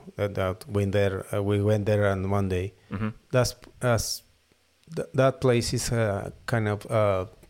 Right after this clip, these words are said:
Speaker 1: ghost town, right? It's like a far away. There is no people.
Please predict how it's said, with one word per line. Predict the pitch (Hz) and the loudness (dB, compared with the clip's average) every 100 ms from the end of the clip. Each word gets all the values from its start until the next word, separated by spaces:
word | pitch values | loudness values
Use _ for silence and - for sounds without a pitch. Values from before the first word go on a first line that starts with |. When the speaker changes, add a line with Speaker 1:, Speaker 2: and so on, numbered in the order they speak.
| _ _ _ 123 | _ _ _ 2
Speaker 1:
ghost | 120 117 - | 4 4 0
town, | 110 98 90 95 | -2 -4 -6 -10
right? | 95 101 104 104 _ _ _ | -6 -4 -6 -10 _ _ _
It's | 104 - - | -6 -6 -2
like | 113 107 | 0 0
a | 98 107 | -2 -6
far | - 120 | 0 2
away. | 107 104 104 101 101 - - | 4 4 4 2 -2 -8 -2
There | 110 | 0
is | 101 - | 0 0
no | 101 | -2
people. | - 101 - 98 101 | 0 -2 0 -2 -2